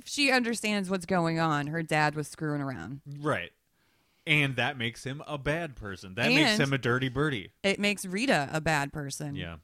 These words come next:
Speaker 1: Because she thought she was good.
Speaker 2: By the way, I forgot to open the episode with "What's up, dirty birdies?"
Speaker 1: <laughs>
Speaker 2: So I'm just gonna do that now. "What's up, dirty birdies?" Okay, we're
Speaker 1: All right.
Speaker 2: done.
Speaker 1: You feel
Speaker 2: Um,
Speaker 1: better about that?
Speaker 2: <laughs> I do. <laughs>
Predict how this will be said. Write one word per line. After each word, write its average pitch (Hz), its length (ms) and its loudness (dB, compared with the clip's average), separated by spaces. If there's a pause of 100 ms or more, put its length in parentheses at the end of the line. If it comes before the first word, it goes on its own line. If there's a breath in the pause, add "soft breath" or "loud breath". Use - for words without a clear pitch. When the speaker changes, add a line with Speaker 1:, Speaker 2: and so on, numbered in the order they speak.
(120)
Speaker 1:
Because 160 280 -6
she - 180 -6
thought 180 220 -2
she 196 120 -6
was 190 160 -4
good. 175 420 -2 (400)
Speaker 2:
By 123 120 0
the 123 80 2
way, 113 180 2
I - 40 -2
forgot 107 360 -4
to 113 100 -6
open 98 600 -6 (100)
the 104 100 -4
episode 98 380 -8
with 101 180 -10
"What's 104 180 -8
up, 98 140 -10
dirty 101 240 -8
birdies?" 202 540 2 (100)
Speaker 1:
<laughs> 156 120 -12
Speaker 2:
So 160 100 -2
I'm 131 80 -2
just 123 100 -6
gonna 120 120 -4
do 110 120 0
that 104 120 0
now. 95 240 -6 (640 soft breath)
"What's 185 260 4
up, 156 120 2
dirty 139 220 4
birdies?" 123 640 0 (840)
Okay, 95 260 -10 (120)
we're - 60 -12
Speaker 1:
All - 80 -10
right. - 80 -10
Speaker 2:
done. - 120 -10 (200)
Speaker 1:
You 139 80 4
feel 123 140 6
Speaker 2:
Um, 127 40 2
Speaker 1:
better 185 220 2
about 208 220 -6
that? - 580 2
Speaker 2:
<laughs> 214 100 4
I 139 80 6
do. 123 380 0
<laughs> - 40 -2